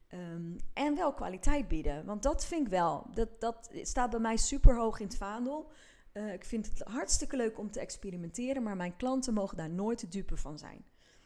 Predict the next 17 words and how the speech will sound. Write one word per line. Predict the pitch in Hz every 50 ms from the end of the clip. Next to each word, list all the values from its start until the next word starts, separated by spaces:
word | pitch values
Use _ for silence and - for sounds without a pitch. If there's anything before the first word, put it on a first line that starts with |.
| _ _ _ -
Dus | - 165 151 -
dat | 214 240 262 294
is | 269 240
wel | 254 277 262 254
eentje. | - - 247 254 240 233 - 233 226 226 233 226 233 - - - _ _ _ _ _ _ _ _ _ _ _ _ - - - - - - - _ - -
Eh, | - 196 202 202 196 196 196 196 190 185 185 185 -
het | - 208 226
mag | 226 226 226 -
nooit | 226 247 262 269
ten | - 247 214
koste | 240 240 220 - - 208
gaan | - 202 196 190 190
van, | 185 196 185 180 180 -
van | - - 175 170
de | 165
klant. | - - 151 156 151 - -
Punt. | - - - 151 147 139 - -